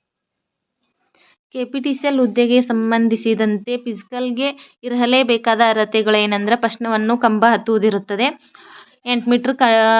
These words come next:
ಕಂ-, ಎತ್ತರದ ಕಂಬವನ್ನು ಕಡ್ಡಾಯವಾಗಿ ಹತ್ತಲೇಬೇಕು ಪ್ರತಿಯೊಬ್ಬರು. ಸೆಕೆಂಡ್ ಒನ್ ಹಂಡ್ರೆಡ್ ಮೀಟರ್ ಓಟ, ಆ, ಸೆಕೆಂಡ್‌ಗಳಲ್ಲಿ, ಆ, ಓಡಬೇಕು.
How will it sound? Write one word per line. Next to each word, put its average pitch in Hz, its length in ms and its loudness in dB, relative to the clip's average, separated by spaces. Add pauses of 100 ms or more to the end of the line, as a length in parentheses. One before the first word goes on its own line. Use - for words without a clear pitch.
(180)
ಕಂ-, 226 520 -2
ಎತ್ತರದ 226 420 2
ಕಂಬವನ್ನು 226 520 2
ಕಡ್ಡಾಯವಾಗಿ 220 760 2
ಹತ್ತಲೇಬೇಕು 220 680 -2
ಪ್ರತಿಯೊಬ್ಬರು. 202 760 0 (520)
ಸೆಕೆಂಡ್ 262 340 2
ಒನ್ 254 180 6 (600)
ಹಂಡ್ರೆಡ್ 254 320 0
ಮೀಟರ್ 233 460 4 (260)
ಓಟ, 220 300 -4 (680)
ಆ, 214 160 -12
ಸೆಕೆಂಡ್‌ಗಳಲ್ಲಿ, 240 640 2
ಆ, 247 460 2 (480)
ಓಡಬೇಕು. 226 680 2